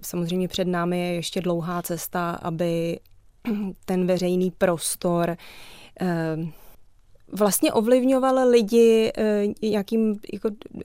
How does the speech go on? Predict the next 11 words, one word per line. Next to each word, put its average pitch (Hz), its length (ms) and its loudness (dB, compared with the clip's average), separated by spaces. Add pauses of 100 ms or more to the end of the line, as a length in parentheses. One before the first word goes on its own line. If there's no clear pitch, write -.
(100)
dobrým 220 380 4
způsobem, 185 500 -2
protože 196 320 -4
samozřejmě 208 760 0
to, 202 180 0
co 202 440 -2
do 196 120 0
veřejného 208 480 -2
prostoru 196 720 0
investujeme, 190 1000 0
tak 185 140 -2